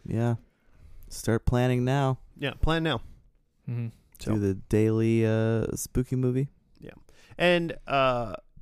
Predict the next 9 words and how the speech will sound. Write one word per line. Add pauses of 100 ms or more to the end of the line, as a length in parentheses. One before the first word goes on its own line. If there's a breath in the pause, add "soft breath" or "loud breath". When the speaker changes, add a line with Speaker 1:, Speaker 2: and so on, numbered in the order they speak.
(300)
Speaker 2:
my
show (460)
isn't
spooky, (120)
but
it
kind
of
is,